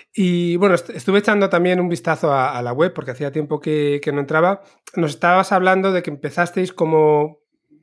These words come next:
un producto de, de búsqueda, muy orientado a la búsqueda, pero Inventa ha crecido mucho, ¿verdad? ¿Nos puedes contar un poco qué hacéis ahora de diferente, cómo ha ido creciendo también para que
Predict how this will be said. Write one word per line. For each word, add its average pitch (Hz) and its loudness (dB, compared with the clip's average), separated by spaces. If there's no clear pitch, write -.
un 196 -20
producto 143 -6
de, 139 -4
de 143 -8
búsqueda, 220 0
muy 160 0
orientado 147 0
a 139 -2
la 147 -2
búsqueda, 208 0
pero 147 0
Inventa 165 2
ha - -8
crecido 143 -4
mucho, 143 -6
¿verdad? 160 -6
¿Nos 143 -18
puedes 185 0
contar 202 2
un 190 -2
poco 185 -2
qué 185 4
hacéis 180 0
ahora 160 2
de 151 0
diferente, 175 -2
cómo 165 -2
ha 175 4
ido 175 0
creciendo 160 -2
también 147 -6
para 143 -8
que 143 -2